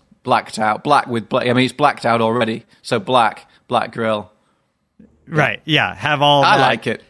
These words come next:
Speaker 1: It's fun.
Speaker 2: I, I kinda like it too, but it, you're right. It's like, I'm not sure if it's much more than, you know, like, yeah, just kind of the, the Beverly Hills hot rod that it'll never see the drag. I mean, don't get me wrong. Hennessy will drag race it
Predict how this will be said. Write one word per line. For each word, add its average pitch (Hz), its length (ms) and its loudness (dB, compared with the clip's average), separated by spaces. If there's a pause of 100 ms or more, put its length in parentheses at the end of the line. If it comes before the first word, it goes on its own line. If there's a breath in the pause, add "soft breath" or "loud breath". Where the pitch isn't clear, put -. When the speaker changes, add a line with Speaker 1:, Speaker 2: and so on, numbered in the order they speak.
Speaker 1:
It's 131 140 -14
fun. 107 280 -4
Speaker 2:
I, 233 340 0
I 247 40 0
kinda 247 280 0
like 180 260 4
it 185 140 -2
too, 190 260 2
but 151 400 2
it, 156 120 -4
you're 170 160 2
right. 139 180 4
It's 113 140 -10
like, 135 180 2
I'm 127 160 0
not 123 160 0 (720 soft breath)
sure 160 280 2
if 139 100 -2
it's 139 220 -6
much 139 400 0
more 135 220 0
than, 120 300 -2
you 151 100 -8
know, 113 140 -2
like, 107 420 -4 (560)
yeah, 101 420 -2
just - 200 -6
kind 139 160 -2
of 113 100 -4
the, 110 240 -2 (140)
the 123 120 -4
Beverly 123 380 0
Hills 117 260 0
hot 123 240 2
rod 131 280 2
that 120 240 -2
it'll 156 200 0
never 131 400 2
see 127 540 -2 (340 soft breath)
the 151 140 0
drag. 139 340 2
I 254 160 2
mean, 247 140 2
don't 240 180 4
get 180 160 2
me 147 80 0
wrong. 123 300 0
Hennessy 170 480 0
will 139 80 2
drag 131 320 2
race 143 260 0
it 156 40 -2